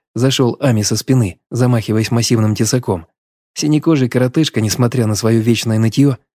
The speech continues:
скинул свой найтаракс и сделал точный выверенный выстрел. Культист рухнул замертво, даже не успев издать звук, а Ами, не оборачиваясь, лишь коротко кивнула Чору в знак признания.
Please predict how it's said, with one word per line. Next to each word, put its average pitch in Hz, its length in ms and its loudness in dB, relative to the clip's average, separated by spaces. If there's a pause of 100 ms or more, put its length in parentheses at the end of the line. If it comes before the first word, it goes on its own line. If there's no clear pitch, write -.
(180)
скинул 120 400 0
свой 113 220 0
найтаракс 123 600 0 (300)
и 143 60 0
сделал 143 360 2
точный 127 400 0
выверенный 123 440 2
выстрел. 98 480 -2 (260)
Культист 143 480 0
рухнул 127 380 2
замертво, 127 560 -2 (260)
даже 139 300 0
не 117 100 2
успев 120 340 0
издать 110 300 0
звук, 107 320 -4 (340)
а 107 140 0
Ами, 104 160 2
не 101 140 2
оборачиваясь, 107 720 0 (260)
лишь 156 240 0
коротко 135 340 0
кивнула 113 420 0
Чору 123 260 0
в 107 60 -2
знак 107 280 -2
признания. 107 580 0